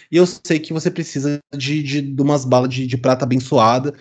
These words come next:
pra conseguir matar vampiro, que é provavelmente o principal problema de Curitiba hoje, são vampiros e lobisomens. É, eu vi aqui na foto, não tá aparecendo, mas eu tenho certeza que em algum lugar aqui dessa sala você vai encontrar estacas de prata, cruz de madeira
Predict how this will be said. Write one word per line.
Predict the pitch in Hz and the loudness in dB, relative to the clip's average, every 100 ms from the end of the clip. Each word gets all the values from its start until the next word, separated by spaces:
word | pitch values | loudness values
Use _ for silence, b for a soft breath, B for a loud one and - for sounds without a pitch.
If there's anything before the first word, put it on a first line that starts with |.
| b | b
pra | - | -10
conseguir | 135 147 151 151 | -6 -6 -2 -2
matar | 151 156 | 0 0
vampiro, | 147 208 214 131 113 | 2 0 2 2 2
que | 120 175 | 0 -2
é | |
provavelmente | 185 202 196 196 165 170 - | 2 4 4 4 2 0 -6
o | - _ - | -14 _ -4
principal | 165 - 165 | -2 0 0
problema | 175 170 | 0 -2
de | 165 | -4
Curitiba | - 160 - 160 | -4 -4 0 4
hoje, | 135 131 131 | 4 4 0
são | 147 | -2
vampiros | 143 143 147 | -2 -2 -2
e | 151 | -2
lobisomens. | 156 127 107 104 - b b b - | -2 -2 -2 -4 -10 b b b -2
É, | 117 123 123 123 110 - - - | 2 6 6 4 2 -4 -18 -2
eu | 170 190 | 4 6
vi | 175 208 | 6 4
aqui | 208 214 | 2 2
na | 165 | 0
foto, | - 170 175 | 0 -2 0
não | 170 208 | 0 2
tá | 208 | 2
aparecendo, | 196 190 160 139 107 131 135 151 B _ | 2 2 2 0 -2 -2 -2 -4 B _
mas | 139 143 | -4 -4
eu | |
tenho | 151 160 | -2 -4
certeza | 165 185 170 143 | -2 -2 -2 -6
que | - | -4
em | 139 | -4
algum | 123 165 | -2 0
lugar | 196 165 135 135 | 2 2 2 2
aqui | 131 143 | 0 -4
dessa | 135 131 | -4 -6
sala | 123 120 117 127 123 B | -4 -2 -2 -4 -14 B
você | 127 131 | -8 -4
vai | 135 | -4
encontrar | 139 143 131 135 | -2 -2 0 0
estacas | 127 127 131 123 | 0 -4 -4 -4
de | 120 | -6
prata, | - 104 120 127 120 113 | -2 2 4 4 2 -4
cruz | - 120 120 | -6 -4 -2
de | 120 | 0
madeira | 127 120 104 107 123 117 104 | -2 -2 -4 -2 0 0 -2